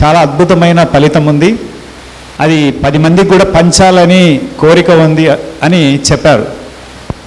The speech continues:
"అయితే ఒకసారి ఆ అంబలిని తీసుకురండి," అని చెప్పాను నేను.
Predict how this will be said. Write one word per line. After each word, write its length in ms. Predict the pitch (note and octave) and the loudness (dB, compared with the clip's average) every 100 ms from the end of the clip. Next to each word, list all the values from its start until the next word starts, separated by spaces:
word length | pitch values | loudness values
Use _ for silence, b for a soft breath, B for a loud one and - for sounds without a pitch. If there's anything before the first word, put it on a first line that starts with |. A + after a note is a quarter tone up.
| - - D#3+ | -20 -8 -4
"అయితే 180 | F3+ | 0
ఒకసారి 540 | G#3 - G#3 G#3+ G3 F3+ | 0 0 0 2 2 2
ఆ 180 | D#3 D#3+ | 2 2
అంబలిని 360 | F3 G3+ G3 | 2 2 2
తీసుకురండి," 600 | F#3+ E3+ - F#3+ F3 E3 | 0 0 0 0 2 2
అని 120 | E3+ C3 | 2 0
చెప్పాను 320 | C3+ C#3 A#2+ | 0 -2 0
నేను. 180 | G#2+ | -2